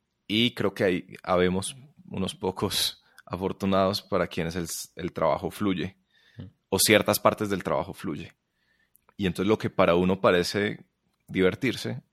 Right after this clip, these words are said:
Speaker 1: para los otros les parecería que eso sería un trabajo muy bravo. Entonces, pues, para nosotros en esta conversación,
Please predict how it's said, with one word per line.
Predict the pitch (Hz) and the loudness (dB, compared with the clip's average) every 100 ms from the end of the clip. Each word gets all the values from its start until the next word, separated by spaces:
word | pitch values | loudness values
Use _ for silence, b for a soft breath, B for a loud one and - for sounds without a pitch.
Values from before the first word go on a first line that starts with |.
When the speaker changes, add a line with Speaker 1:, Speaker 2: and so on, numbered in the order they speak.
| _ | _
Speaker 1:
para | 90 | 0
los | 87 | 2
otros | 87 87 92 | -2 -4 -4
les | 98 | -2
parecería | - 87 85 87 82 87 | 2 2 2 0 0 0
que | - 92 | 0 -2
eso | 82 90 | -2 -4
sería | 90 80 78 | -2 -2 -2
un | 92 | -4
trabajo | - 87 90 | -2 0 2
muy | 87 90 | 0 4
bravo. | - 90 82 | 6 6 4
Entonces, | - - 90 | -4 -8 -8
pues, | - 95 - | -4 -6 -2
para | 90 | -2
nosotros | 90 80 95 101 | -2 -4 -6 -6
en | |
esta | 90 92 | -4 -4
conversación, | 101 90 85 87 87 92 | -2 0 0 0 -2 -4